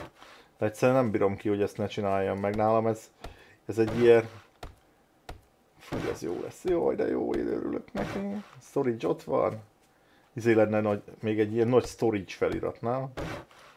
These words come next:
Mert másik oldalra meg egy rohadt nagy konyha felirat. Vagy egy, minden oldalra egy, egy,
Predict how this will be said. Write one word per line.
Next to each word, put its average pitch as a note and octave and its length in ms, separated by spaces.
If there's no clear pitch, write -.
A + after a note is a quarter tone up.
Mert A#2+ 160
másik B2 360
oldalra A2 280
meg G#2+ 120
egy G#2 120
rohadt A2 280
nagy G2 220
konyha G2 420
felirat. - 640
Vagy B2+ 200
egy, - 260
minden C3 280
oldalra B2 420
egy, G2+ 280
egy, G#2 240